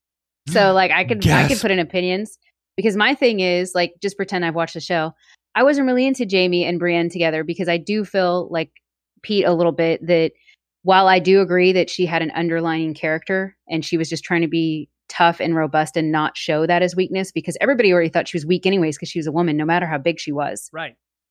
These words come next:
Speaker 1: They already thought that. So if she showed any weakness or emotion, it would just be like, "Ha ha, we're right. You are a chick." <laughs> You know, like, and
Speaker 3: Right.
Speaker 1: it just makes it worse.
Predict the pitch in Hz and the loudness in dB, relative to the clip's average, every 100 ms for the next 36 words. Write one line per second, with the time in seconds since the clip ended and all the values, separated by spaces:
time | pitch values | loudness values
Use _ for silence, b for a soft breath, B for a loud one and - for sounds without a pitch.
0 | _ 185 208 247 196 196 190 185 151 143 | _ 2 4 4 2 2 2 2 -2 -2
1 | - 190 185 180 - 240 208 175 160 208 | 0 0 0 -4 0 2 2 0 -2 -6
2 | 220 185 170 170 165 220 240 175 151 147 | -4 -6 -4 -6 -4 -2 -2 -4 -6 -10
3 | _ _ _ - 190 190 180 196 185 160 | _ _ _ -6 -2 -2 -2 -2 0 0
4 | - 294 254 269 240 214 202 240 240 175 | 0 0 4 2 2 0 2 2 2 0
5 | 180 220 - 220 214 233 175 - 185 160 | -4 -2 0 2 4 4 2 -2 -6 -6
6 | - - - _ 240 233 262 214 190 185 | -8 -18 -20 _ -8 -2 0 0 -2 0
7 | 196 190 196 - - 151 185 175 170 135 | -2 -2 0 2 0 -2 -8 -8 -8 -2
8 | 247 202 - - - | -2 -2 -4 -18 -20